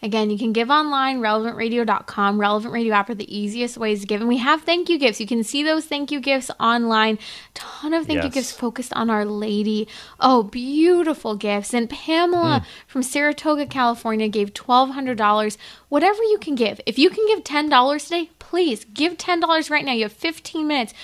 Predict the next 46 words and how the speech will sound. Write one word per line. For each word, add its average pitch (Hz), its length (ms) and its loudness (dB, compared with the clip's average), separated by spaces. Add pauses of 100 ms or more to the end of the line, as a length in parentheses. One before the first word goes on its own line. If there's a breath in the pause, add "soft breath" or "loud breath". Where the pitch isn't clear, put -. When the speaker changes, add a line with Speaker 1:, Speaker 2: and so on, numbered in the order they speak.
(200 loud breath)
Speaker 1:
But 294 120 4
if 294 120 0
you 294 120 4
can 427 200 -2
give 427 120 2
a 427 120 4
large 381 300 2
gift, - 240 -4
if 214 100 -4
you 277 120 0
can 370 160 -2
give 370 180 2 (140)
five 311 260 4
thousand 233 400 0
dollars, 202 560 -8 (460)
twenty 359 380 2
thousand 294 360 0
dollars, 277 260 2 (320 loud breath)
we're 269 80 0
asking 285 580 0
you 285 120 0
to 254 100 -2
step 233 340 -4
forward, 226 300 -2
and 226 100 -2
whatever 233 320 0
you 294 160 2
can 277 120 -4
give, 233 180 2
you 220 260 -2
make 294 300 2
it 254 100 0
so - 120 -6
that 220 200 2
all 233 300 6
of 339 140 0
our 339 100 4
gifts 294 260 -6
together, 240 300 -4
making 208 320 -6
up 269 120 -6
the 262 100 -4
body 226 300 2
of 262 40 -2
the 262 80 -2
Christ, 202 400 -2